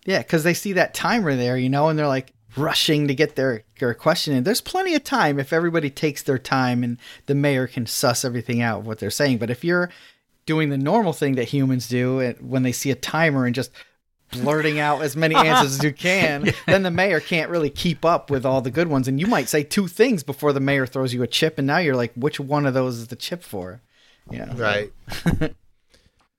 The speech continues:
Speaker 3: But then it, it could also get into, um,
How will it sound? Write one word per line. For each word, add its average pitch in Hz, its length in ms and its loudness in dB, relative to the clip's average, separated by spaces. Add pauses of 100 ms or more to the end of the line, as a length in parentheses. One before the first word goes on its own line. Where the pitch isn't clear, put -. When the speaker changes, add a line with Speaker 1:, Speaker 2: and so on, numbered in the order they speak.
(140)
Speaker 3:
But 156 220 -2
then 151 180 2
it, 139 240 -2
it 135 120 -4
could 143 160 0
also 143 420 0
get 123 220 -2
into, 117 280 -2
um, 107 800 0